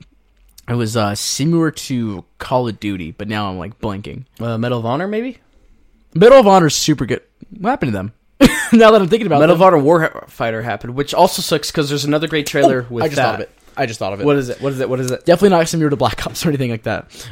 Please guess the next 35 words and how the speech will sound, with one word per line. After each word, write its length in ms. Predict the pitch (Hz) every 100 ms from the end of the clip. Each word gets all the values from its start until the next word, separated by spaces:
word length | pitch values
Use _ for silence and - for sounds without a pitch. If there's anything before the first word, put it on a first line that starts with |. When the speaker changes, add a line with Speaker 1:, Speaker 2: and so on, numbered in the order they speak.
| -
Speaker 1:
Um, 600 | 131 123 113 107 104 - _ _ _ _ _ - _ _ _ - _ _
it 100 | -
was, 340 | 165 160 139 123
uh, 260 | 113 120
Dead 220 | 120 131 127
Island. 340 | 185 107 95 _ _ _ _
Dead 120 | - 123
Island, 300 | 120 117 113
uh, 220 | 110 107 110
Speaker 2:
Oh, 180 | 135 131
Dead 240 | 127 131 131
Speaker 1:
three, 80 |
Speaker 2:
Island? 260 | 131 - 131
Speaker 1:
uh, 140 | 127
two 240 | 123 170 156
technically. 520 | - - - 78 - -
Speaker 2:
Okay. 280 | 139 123 135 -
Speaker 1:
Um, 400 | 131 127 120 117
Speaker 2:
Riptide? 440 | 117 135 185 220 233 _ _ _ -
Speaker 1:
it, 160 | 139
uh, 120 | 151 131
Rip-, 220 | 165 165
not 280 | 156 147 - -
Riptide, 400 | 131 - 73 -
'cause 180 | 127 117
Speaker 2:
Not 80 |
Riptide? 280 | 127 131 120
Speaker 1:
Riptide's 80 | 110
technically 340 | - 113 - 104
two. 300 | - 87 - _ _ _ _ _
Speaker 2:
Oh, 260 | 156 135 123
okay. 140 | 110
Speaker 1:
Uh, 100 | 120
uh, 60 | 113
technically 500 | 160 147 139 120